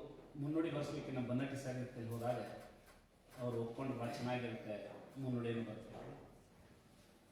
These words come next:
ಆ, ಅದಕ್ಕೆ ಟೈಟಲ್ ಏನ್ ಕೊಡ್ಬೇಕು ಅಂತ ಜಿಜ್ಞಾಸೆಯಲ್ಲಿದ್ದಾಗ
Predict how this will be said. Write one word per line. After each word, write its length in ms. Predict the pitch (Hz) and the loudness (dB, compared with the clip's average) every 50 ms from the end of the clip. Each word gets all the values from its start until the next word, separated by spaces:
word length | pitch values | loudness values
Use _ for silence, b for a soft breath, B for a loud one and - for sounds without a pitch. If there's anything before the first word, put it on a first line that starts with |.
| - - - - - | -20 -20 -18 -10 -4
ಆ, 320 | 123 123 123 123 127 127 | 0 4 6 8 8 8
ಅದಕ್ಕೆ 520 | 127 127 127 - 156 151 139 135 135 - - | 6 6 2 2 2 4 4 6 6 4 4
ಟೈಟಲ್ 300 | - 143 156 - 190 185 | 4 4 4 4 6 8
ಏನ್ 280 | 175 175 175 - 160 | 8 8 8 8 6
ಕೊಡ್ಬೇಕು 280 | 160 156 156 151 156 147 | 6 6 6 6 4 4
ಅಂತ 320 | 147 139 - 143 139 139 | 2 2 4 4 4 6
ಜಿಜ್ಞಾಸೆಯಲ್ಲಿದ್ದಾಗ 840 | - 127 120 120 135 139 139 - 131 127 127 120 113 123 131 139 117 | 6 4 4 4 6 6 6 6 4 2 0 2 4 4 6 6 6